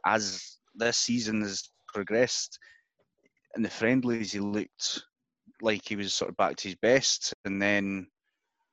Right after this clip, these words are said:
I don't know, again, a lot of that can probably be put to the fact that he's been constantly played out wide right when he's just not effective there. Um, some of the other players we had back then, you know,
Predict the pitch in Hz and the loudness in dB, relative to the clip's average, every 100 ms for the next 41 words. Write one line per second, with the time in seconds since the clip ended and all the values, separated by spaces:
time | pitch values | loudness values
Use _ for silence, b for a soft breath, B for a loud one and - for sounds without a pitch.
0 | _ _ - 110 123 107 69 107 107 104 | _ _ -4 2 2 2 0 2 4 4
1 | 107 113 104 101 - 104 107 98 95 104 | 6 4 4 0 -2 -8 -6 -6 -6 -6
2 | 98 _ _ - 110 - 95 - 95 - | -6 _ _ -10 -10 -6 -6 0 -2 -2
3 | 67 87 104 98 95 - _ - 113 113 | -10 -10 -6 -4 -6 -10 _ -6 -4 -2
4 | - 95 - 98 92 - 95 87 98 123 | -4 -6 -6 -6 -6 -4 -4 0 2 2
5 | - 98 95 92 - - - - - - | 0 -2 0 -2 -2 -2 -2 -6 -10 -4
6 | 110 110 - 98 110 - 110 - 92 87 | 0 0 0 2 0 0 -4 0 2 2
7 | - B B B B B - 98 95 92 | 0 B B B B B -8 -4 -2 -2
8 | 90 - B _ _ _ _ _ - - | -6 -10 B _ _ _ _ _ -8 -2
9 | 135 98 87 120 123 - 95 90 92 92 | 0 2 2 4 2 2 -2 -2 -2 -4
10 | 85 80 85 - 92 90 87 80 _ b | -2 -2 -2 -4 -6 -4 -6 -10 _ b
11 | b b b _ 90 | b b b _ -10